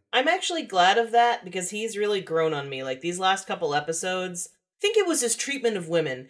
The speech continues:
No, it wasn't. <laughs> But, like,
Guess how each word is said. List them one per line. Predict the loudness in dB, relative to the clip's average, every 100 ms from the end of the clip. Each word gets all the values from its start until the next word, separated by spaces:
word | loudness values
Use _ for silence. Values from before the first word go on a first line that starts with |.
| _ -2
No, | 2 2 0 -6 -14 4 6
it | 8
wasn't. | 8 6 6 2 2
<laughs> | 2 -2 -2 -2 2
But, | 2 4
like, | 6 6